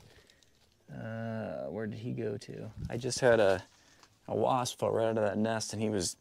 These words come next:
bouncing around here, not doing well. So,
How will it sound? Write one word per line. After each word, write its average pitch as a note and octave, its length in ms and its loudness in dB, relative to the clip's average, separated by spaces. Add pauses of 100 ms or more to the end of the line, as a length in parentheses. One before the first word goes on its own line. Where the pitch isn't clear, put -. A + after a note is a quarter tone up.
bouncing G2 420 4
around G2 260 -2
here, G2 360 0 (840)
not F#2+ 240 -2
doing F#2+ 260 2
well. F#2 320 2
So, F#2 420 6